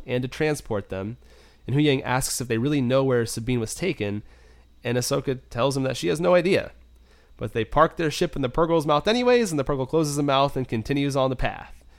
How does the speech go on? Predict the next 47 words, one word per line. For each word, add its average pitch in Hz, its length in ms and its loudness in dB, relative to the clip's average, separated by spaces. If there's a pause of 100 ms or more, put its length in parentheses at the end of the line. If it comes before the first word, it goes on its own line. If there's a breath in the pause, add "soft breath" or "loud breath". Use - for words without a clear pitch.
(720 soft breath)
And 110 360 -6
from 120 140 -6
here, 170 260 2 (500 soft breath)
Teva 147 480 2
is 123 420 -4
finishing 156 400 0
up 143 140 -4
telling 147 260 2
the 131 80 -4
fleet 165 260 -4
command, 127 540 0 (400 soft breath)
uh, 120 320 0
Captain 123 400 0
Gerard 131 300 2
about 131 280 2
Ahsoka's 123 340 -2
plan 123 240 0
to 110 60 -2
have 120 240 -2
the 120 80 -4
Purrgil 120 500 -6
transport 170 580 -2
them. 160 300 2 (260 soft breath)
Hera 139 240 2
comes 135 220 0
over 131 140 0
the 123 100 -2
intercom 127 420 -2
and 113 100 -4
tells 127 260 -2
Captain 123 240 -2
Gerard 120 240 0
that 110 60 -6
they 113 100 -2
should 113 160 -6
move 120 120 -2
their 113 120 -2
fleet 113 260 -2
out 123 160 4
of 110 60 -4
the 117 80 -4
way 143 160 2
of 147 60 0
the 139 60 -6
pod 135 240 0
of 131 80 -6
Purrgil, 120 420 -4